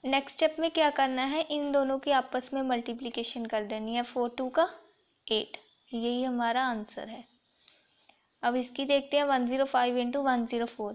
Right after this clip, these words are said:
पहले स्टेप में क्या करना है, हंड्रेड से above प्लस फ़ाइव and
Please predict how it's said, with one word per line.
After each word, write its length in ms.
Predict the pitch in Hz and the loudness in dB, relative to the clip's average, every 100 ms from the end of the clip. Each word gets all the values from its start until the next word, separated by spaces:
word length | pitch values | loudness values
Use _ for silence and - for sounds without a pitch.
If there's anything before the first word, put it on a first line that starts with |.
| - - | -8 -4
पहले 280 | 233 233 247 | 0 0 2
स्टेप 260 | 262 247 | 0 0
में 100 | 262 | -2
क्या 180 | 262 262 | 2 2
करना 320 | 254 254 247 | 4 2 2
है, 240 | 254 269 269 | 0 0 -2
हंड्रेड 340 | 233 220 226 226 | -4 -2 -2 0
से 140 | 247 | -2
above 280 | 233 233 269 - _ _ _ _ _ _ _ _ _ | 2 2 2 -2 _ _ _ _ _ _ _ _ _
प्लस 300 | 226 214 220 | -2 -2 -2
फ़ाइव 360 | - 254 277 302 - - - _ 214 | 0 2 2 0 -12 -20 -20 _ -2
and 280 | 220 254 | 0 -2